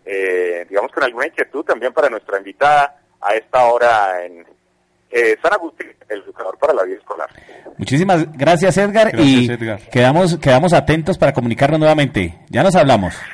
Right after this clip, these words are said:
Speaker 1: Es un gusto, es un gusto transmitir aquí en vivo desde la Universitaria Agustiniana.
Speaker 2: Gracias. Alejandra, nos dejaba Edgar, nuestro presentador aquí del programa, esa inquietud. ¿Qué le podríamos decir a él y a muchos de los oyentes que muy seguramente tienen esa misma inquietud?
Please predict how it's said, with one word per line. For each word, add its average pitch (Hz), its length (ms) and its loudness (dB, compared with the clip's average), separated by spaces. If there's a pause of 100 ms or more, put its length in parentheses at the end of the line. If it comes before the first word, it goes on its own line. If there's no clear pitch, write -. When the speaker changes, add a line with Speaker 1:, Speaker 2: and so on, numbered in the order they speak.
(640)
Speaker 1:
Es - 140 -2
un 233 100 -4
gusto, 156 440 2
es - 60 -2
un 170 100 -8
gusto 170 260 -6
transmitir 131 420 -4
aquí 139 260 -4
en 123 80 -6
vivo 185 240 0
desde 98 680 -2
la 95 320 0
Universitaria 143 920 -2
Agustiniana. 101 680 -12 (560)
Speaker 2:
Gracias. 113 500 -2 (560)
Alejandra, 123 640 -2
nos 104 180 -6
dejaba 107 300 0
Edgar, 147 380 0 (320)
nuestro 98 580 -2
presentador 95 600 -4
aquí 117 180 -4
del 120 120 -4
programa, 92 500 -4
esa 135 160 -6
inquietud. 147 400 -8 (420)
¿Qué 120 120 -6
le 151 100 -2
podríamos 120 400 -2
decir 107 260 -4
a 139 80 -2
él 160 140 -4 (240)
y 127 100 0
a 117 60 2
muchos 165 280 -2
de 190 60 -4
los 139 160 0
oyentes 131 420 -2
que 139 160 -4
muy 156 200 -4
seguramente 170 500 -4
tienen 156 320 -4
esa 147 180 -4
misma 135 260 -4
inquietud? 85 380 -6